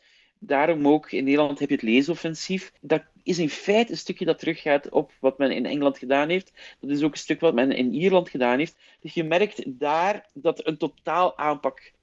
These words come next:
waarbij heel de samenleving samenwerkte. Nu, in de klas zijn er ook wel dingen. Eh, een maatregel, bijvoorbeeld in Engeland, is dat elk kind, eh,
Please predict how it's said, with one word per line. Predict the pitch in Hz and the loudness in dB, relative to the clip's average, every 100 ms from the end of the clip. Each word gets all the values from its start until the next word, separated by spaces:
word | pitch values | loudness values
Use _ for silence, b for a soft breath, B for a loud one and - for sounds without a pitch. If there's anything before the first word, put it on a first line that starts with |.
| _ _ | _ _
waarbij | - 135 139 139 - _ | 0 2 4 2 0 _
heel | - 113 139 185 196 190 | -20 -6 2 4 4 0
de | 139 | -6
samenleving | - 139 143 139 127 123 117 | 0 2 4 2 2 -2 -4
samenwerkte. | 117 143 156 160 - b b b | -4 0 -2 -2 -8 b b b
Nu, | 185 - | -8 -4
in | - 214 | -4 0
de | 180 | -2
klas | - 160 165 - - _ | 0 0 0 -4 -12 _
zijn | - 151 127 | -8 -6 -2
er | |
ook | 120 160 | -2 0
wel | 190 185 | 0 0
dingen. | 202 254 - _ _ _ | -2 -4 -12 _ _ _
Eh, | - 143 - | 0 0 0
een | 175 202 170 | -2 -2 0
maatregel, | 151 160 180 135 135 117 156 185 160 - | 2 2 2 4 4 4 4 4 2 -2
bijvoorbeeld | 127 147 143 139 | -2 4 4 4
in | 127 - | -2 -2
Engeland, | 139 175 185 185 | -2 2 2 2
is | - 180 - - - | 0 -2 -2 -14 -2
dat | - 156 _ | 0 0 _
elk | 151 196 202 | 4 4 4
kind, | - 147 202 208 - | 0 0 0 -8 -16
eh, | - - - 131 | -14 -10 -8 -8